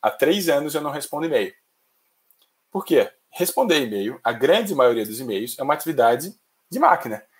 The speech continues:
Ele, por exemplo, grande parte dos meus e-mails é ou pra mandar alguma proposta de palestra, de alguma coisa desse tipo, se eu tenho disponibilidade de agenda, algo desse, dessa forma. Eu peguei, mandei todos os meus, sei lá,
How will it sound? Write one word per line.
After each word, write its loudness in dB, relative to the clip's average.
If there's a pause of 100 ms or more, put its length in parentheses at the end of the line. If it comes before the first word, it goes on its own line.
(340)
Ele, 4
por 0
exemplo, -2
grande -2
parte 4
dos -8
meus -2
e-mails -2
é 4
ou 0
pra 0
mandar -4
alguma -4
proposta 0
de -16
palestra, 2
de -8 (280)
alguma 0
coisa -8
desse -8
tipo, -4
se -2
eu -4
tenho -6
disponibilidade -2
de -4
agenda, 2
algo 4
desse, -4
dessa -4
forma. -6 (380)
Eu 0
peguei, 0
mandei -2 (100)
todos 2
os -4
meus, -2
sei 2
lá, 4